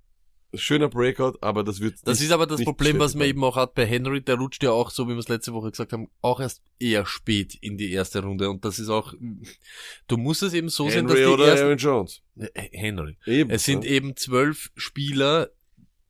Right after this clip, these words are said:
Speaker 2: das sind halt die besten Fantasy-Spieler. Erste Runde ist so richtig Ding, aber zweite Runde, wenn du eben hast, dann Michael Thomas, möchte ich Aaron Jones als meinen Running Back in der zweiten Runde schon haben.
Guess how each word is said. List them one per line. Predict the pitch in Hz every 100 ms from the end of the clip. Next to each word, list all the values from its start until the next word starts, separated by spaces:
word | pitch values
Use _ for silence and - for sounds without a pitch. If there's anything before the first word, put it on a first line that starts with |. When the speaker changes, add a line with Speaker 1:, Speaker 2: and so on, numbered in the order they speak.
| -
Speaker 2:
das | 139
sind | - 135
halt | 131 127
die |
besten | 135 127 131
Fantasy-Spieler. | - 117 117 110 104 - 101 107
Erste | 127 127 147
Runde | 131 139 147 143 - -
ist | 135 127
so | 139
richtig | 131 143 - 135
Ding, | 131 113
aber | 101 107
zweite | - 127 139 147
Runde, | 139 131 143 160 -
wenn | 123 123 127
du | 127
eben | 135 139
hast, | 123 143
dann | 147
Michael | 135 135 147
Thomas, | 135 131 147
möchte | 123 120
ich | 113 117
Aaron | 120
Jones | 117 120 123
als | 120
meinen | 117 110
Running | 107 113
Back | 110 110
in | 113
der | 107
zweiten | 120 104 110
Runde | 110 107
schon | 104 101
haben. | 117 87